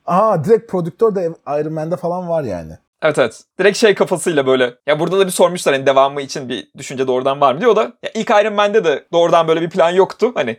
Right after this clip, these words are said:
Speaker 2: iyi bir film yapalım, sonrasına bakarız.
Speaker 1: Aynen, aynen. Hani bunu niyeyse çoğu film stüdyosu biraz unuttu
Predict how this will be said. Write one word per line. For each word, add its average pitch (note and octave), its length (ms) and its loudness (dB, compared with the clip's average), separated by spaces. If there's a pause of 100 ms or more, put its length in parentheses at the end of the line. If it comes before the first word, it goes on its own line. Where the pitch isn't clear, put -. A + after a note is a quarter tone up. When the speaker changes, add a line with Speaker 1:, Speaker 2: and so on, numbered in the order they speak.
(120)
Speaker 2:
iyi A3+ 180 -2
bir A#3+ 100 0
film A#3 180 -2
yapalım, A3+ 420 0 (100)
sonrasına A3+ 540 0
bakarız. F#3 540 -2 (260)
Speaker 1:
Aynen, F#3 600 -2
aynen. B2+ 420 -10
Hani B2+ 280 -14 (120)
bunu A3+ 460 -2
niyeyse B3+ 400 -4
çoğu A3+ 400 -2
film - 260 -8
stüdyosu F#3+ 420 -6
biraz G3+ 280 0
unuttu E3+ 560 -4